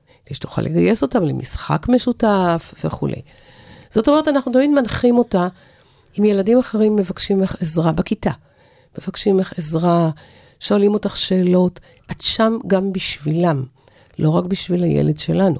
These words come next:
גם בשבילם, כי אנחנו רוצים את הילדים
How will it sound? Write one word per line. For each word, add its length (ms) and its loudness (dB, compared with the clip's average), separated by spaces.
גם 200 2
בשבילם, 640 0
כי 280 2
אנחנו 320 0
רוצים 500 0
את 100 -10
הילדים 460 0